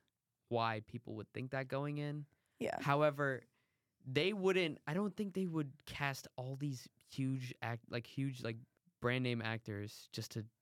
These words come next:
Speaker 1: do some silly movie. If they wanted to do a silly movie, they would, would have just found some chumps.
Speaker 2: Wonka.
Speaker 1: Okay.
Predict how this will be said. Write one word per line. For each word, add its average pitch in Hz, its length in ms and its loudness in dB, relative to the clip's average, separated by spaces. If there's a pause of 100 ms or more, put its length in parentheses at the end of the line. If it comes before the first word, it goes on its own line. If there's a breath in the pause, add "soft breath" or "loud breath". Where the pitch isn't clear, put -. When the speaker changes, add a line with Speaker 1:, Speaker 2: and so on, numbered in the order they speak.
(180)
Speaker 1:
do 120 120 0
some 110 200 -6
silly 110 260 -6
movie. 113 380 -8
If - 60 -8
they 131 100 0
wanted 135 240 0
to 127 60 0
do 127 60 2
a 120 40 -2
silly 117 240 -4
movie, 117 280 -8
they - 80 -6
would, 123 80 -14 (200)
would - 80 -6
have - 100 -10
just - 200 -20 (640)
found 120 180 -2
some 107 120 -8
chumps. - 380 -12
Speaker 2:
Wonka. 233 560 2 (340)
Speaker 1:
Okay. - 300 -10